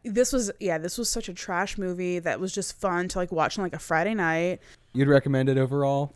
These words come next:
Speaker 1: I would. I rec-, I totally recommend it, like, at least just to see the maniacs and how
Speaker 2: Yeah,
Speaker 1: cool they are.
Speaker 2: I'm very curious about that.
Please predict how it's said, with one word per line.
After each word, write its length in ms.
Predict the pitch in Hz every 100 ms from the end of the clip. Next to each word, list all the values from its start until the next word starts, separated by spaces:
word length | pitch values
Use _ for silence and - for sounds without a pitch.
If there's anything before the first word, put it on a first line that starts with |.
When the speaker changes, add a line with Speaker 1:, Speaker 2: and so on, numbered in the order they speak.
| -
Speaker 1:
I 60 | 640
would. 500 | 359 220 214 233 294 - - -
I 80 | 349
rec-, 220 | 403 480
I 60 | 269
totally 320 | 311 403 381
recommend 400 | 220 214 202 196
it, 100 | 180
like, 140 | 170 202
at 140 | 196
least 240 | 254 339
just 160 | 240 -
to 60 | 202
see 120 | 220
the 80 | 175
maniacs 540 | 165 170 151 117 147
and 80 | 139
how 100 | 131
Speaker 2:
Yeah, 60 |
Speaker 1:
cool 200 | 127 220
they 160 | 202 160
are. 120 | 117
Speaker 2:
I'm 120 | 139
very 200 | 143 147
curious 320 | 131 127 120 127
about 160 | 120
that. 220 | 127 123